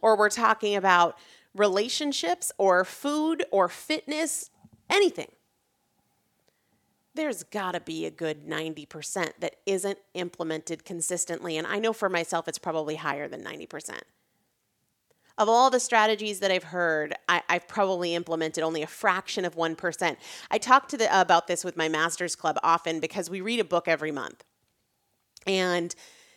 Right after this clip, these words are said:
there's been a few times where we've gone back and reread a book. I think at their request, we've done Chasing Cupcakes twice. We've done Atomic Habits twice. There might be another one that we've done twice.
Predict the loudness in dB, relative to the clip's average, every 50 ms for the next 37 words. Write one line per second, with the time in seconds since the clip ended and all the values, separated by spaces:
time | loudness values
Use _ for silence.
0 | _ _ _ 2 2 2 2 4 2 2 2 2 0 -2 -4 -2 -2 -2 0 0
1 | 0 0 0 0 0 0 2 2 0 -2 2 4 4 4 4 4 4 4 4 4
2 | 2 -2 -6 -6 -6 -4 -6 -8 -8 -8 -8 -8 -6 -6 -6 -6 -6 -8 -10 -16
3 | -6 0 2 2 4 2 0 -2 -6 -4 _ -4 -4 -2 -4 -4 -4 -4 -10 -18
4 | -20 _ _ _ _ _ _ _ _ _ _ _ -8 -8 -2 -2 -2 -2 -2 -6
5 | -12 -4 0 0 2 2 2 0 0 0 -2 2 2 2 2 2 -2 -6 -6 -2
6 | -2 -2 -2 -2 -4 -6 -6 -6 -6 -8 -6 -4 -4 -4 -4 -4 -8 -8 -8 -8
7 | _ -12 -12 -10 -4 0 2 2 2 0 -2 -6 -8 -8 -4 -2 -2 -2 -2 -4
8 | -4 -4 -2 -2 -2 -4 -6 -2 0 0 2 2 0 -2 -4 -10 -8 -2 0 0
9 | 0 0 -2 -6 -6 -6 -6 -6 -6 -6 -6 -4 -4 -2 -2 -2 -2 -2 -4 -8
10 | -8 -8 -10 -12 -8 -8 -8 -8 -8 -10 -6 -6 -6 -4 -6 -10 -12